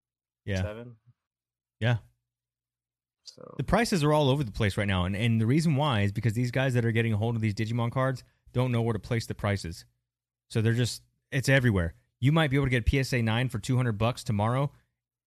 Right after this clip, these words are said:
Speaker 1: or yesterday, and then a week from now, a P S A nine will sell for eight hundred. You know what I mean?
Speaker 2: Yeah.
Speaker 1: It just depends who's selling the card. It really does. And I think a lot, not, not this person. I know who this little turd is,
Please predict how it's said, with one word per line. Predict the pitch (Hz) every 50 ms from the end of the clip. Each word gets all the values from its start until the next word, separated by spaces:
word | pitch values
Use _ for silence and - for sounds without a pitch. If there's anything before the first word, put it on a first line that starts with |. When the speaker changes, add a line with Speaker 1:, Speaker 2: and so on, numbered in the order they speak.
| _ _ _ _ _ -
Speaker 1:
or | 139 123 117 104 110 _ _ _ -
yesterday, | 123 117 120 - - 147 135 139 156 160 151 - _ _ _ _ _ -
and | 120 123 131
then | 127 113
a | 101
week | 107 131 131
from | - 143
now, | 135 139 139 131
a | 110
P | - 131 127
S | 117 -
A | 117
nine | 110 110 117 117
will | 107 95
sell | - 123 110 104
for | 107 110
eight | 107 107 98
hundred. | 98 104 104 90 82 78 82 - _ _ _ _ _ _ _ _ _ _ _ -
You | 113
know | 120
what | 120
I | 110
mean? | 110 117 127 110
Speaker 2:
Yeah. | 98 90 87 - _ _ _ _ _ _ _ _ _ _ _ _ _ _ _ - _ _ _ _ _ _ _ _ _ _ _ _ _ _ -
Speaker 1:
It | 139 123
just | - 151 160 - -
depends | 135 - - 147 139 117
who's | 139 139 -
selling | - 135 127 123 120 110
the | 101
card. | - - 113 107 95 87 87 -
It | - 110
really | 117 123 113 104
does. | 110 113 107 92 - - _ _ _ _ -
And | 120 117 117
I | 113
think | - - 123 135
a | 123
lot, | 120 123 131 127 - _ _ - _ -
not, | 120 117 131 147 - - - - - - - - - _ _ _ _ -
not | 123 135 156 - - 120 107
this | 131 156 151
person. | - - 131 113 98 - - 104 117 120 - -
I | - 113
know | 120 131 127
who | 117 117 104
this | 107 110 110 - -
little | 98 90 87
turd | - - 101 92 90
is, | 92 90 92 92